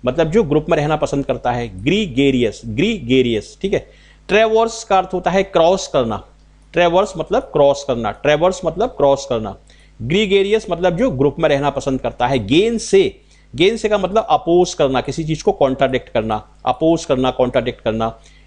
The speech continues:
इम्प्यून का मतलब है किसी व्यक्ति के ऊपर आरोप लगाना, उसको रिस्पॉन्सिबल मानना, होल्ड रिस्पॉन्सिबल।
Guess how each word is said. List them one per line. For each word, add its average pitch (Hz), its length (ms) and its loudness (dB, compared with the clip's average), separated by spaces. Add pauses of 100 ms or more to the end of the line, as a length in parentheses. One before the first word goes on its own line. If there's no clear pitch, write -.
इम्प्यून 208 500 0
का 233 120 2
मतलब 185 280 0
है 214 60 2
किसी 208 360 -2
व्यक्ति 160 440 -4
के 202 100 -2
ऊपर 196 240 0
आरोप 170 480 2
लगाना, 147 300 0
उसको 170 260 -2
रिस्पॉन्सिबल 147 720 0
मानना, 117 340 0
होल्ड 185 380 4
रिस्पॉन्सिबल। 113 680 -8